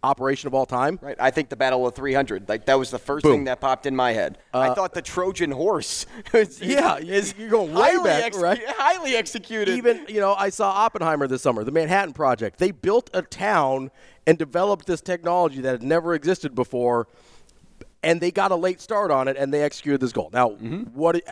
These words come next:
Speaker 1: wh-, however you feel about the execution of that goal, it is what it is, but still an incredible feat, right? You have this,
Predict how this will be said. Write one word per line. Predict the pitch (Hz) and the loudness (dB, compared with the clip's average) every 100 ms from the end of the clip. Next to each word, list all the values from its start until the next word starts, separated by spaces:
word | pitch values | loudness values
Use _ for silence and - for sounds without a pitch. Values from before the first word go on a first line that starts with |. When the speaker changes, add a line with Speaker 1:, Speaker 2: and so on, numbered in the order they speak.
| 123 | -10
Speaker 1:
wh-, | 127 143 | -4 -2
however | 143 175 170 | 2 2 2
you | 170 | -6
feel | 165 190 180 | -6 -2 0
about | 165 156 - | 2 2 0
the | 151 143 | -4 -2
execution | 139 160 - 254 156 | -2 -2 -4 -4 0
of | 139 | 0
that | 135 | 0
goal, | 127 143 139 - - | 0 0 0 -6 -20
it | 156 170 | -6 2
is | 170 135 | 2 2
what | 131 | -4
it | 156 | 0
is, | 214 123 - - - - | 0 0 -6 -20 -20 -2
but | 143 - | -2 0
still | 220 208 | 0 2
an | |
incredible | 156 - 160 127 | 0 0 -2 -2
feat, | 113 175 - | -4 -6 -4
right? | - - - _ - _ - _ | 0 0 0 _ -20 _ -20 _
You | 143 151 | -8 -4
have | 165 180 175 | 0 0 0
this, | 160 160 156 - | 0 0 0 -14